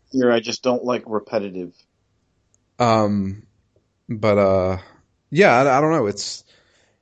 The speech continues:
Speaker 2: I, it's one of those things of, eh, 'cause I was talking to Jay about it through email, uh, today, actually. And he was telling me that, you know, you don't have to do those side things. I'm like, yeah, but I feel like I have to.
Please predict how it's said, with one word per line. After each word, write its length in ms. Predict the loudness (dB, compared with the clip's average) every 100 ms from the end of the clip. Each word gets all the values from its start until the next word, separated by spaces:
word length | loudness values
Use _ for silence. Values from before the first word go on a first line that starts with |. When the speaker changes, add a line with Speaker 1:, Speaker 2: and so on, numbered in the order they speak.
| _ _ _ _ _ _
Speaker 2:
I, 100 | -4
it's 560 | -4 -10 -8 -8 -8 -4
one 100 | -2
of 40 | -2
those 120 | -2
things 280 | -6 -4 -4
of, 480 | -4 -2 -4 -4 _ -6
eh, 360 | -4 -4 -10 -20 _ _ _ -14 -6
'cause 180 | -2
I 60 | 0
was 120 | 0
talking 300 | 2 0 0
to 60 | -4
Jay 280 | -2 -2 -2
about 280 | 0 0
it 180 | -2 -6 -18 -18
through 200 | -12 -10
email, 520 | -8 -6 -4 -4 -6 -12 _ _
uh, 220 | -6 -6
today, 520 | -6 -4 0 0 0
actually. 480 | -2 -4 -8 -8 -8 -12 -20 _ _ -6
And 120 | 0
he 80 | 0
was 120 | 0
telling 180 | 0 0
me 80 | 0
that, 180 | 0
you 100 | -2
know, 120 | -2 -2
you 120 | -2
don't 180 | -4 -2
have 280 | -4 -4
to 80 | -4
do 140 | -6 -4
those 180 | -4
side 320 | -2 -2 -2 -6
things. 260 | -12 -8
I'm 100 | -4
like, 220 | -4 -2
yeah, 120 | 0 2
but 100 | 0
I 60 |
feel 240 | -2 -4 -4
like 180 | -4
I 40 | -6
have 320 | -4 -4 -4
to. 200 | -10 -10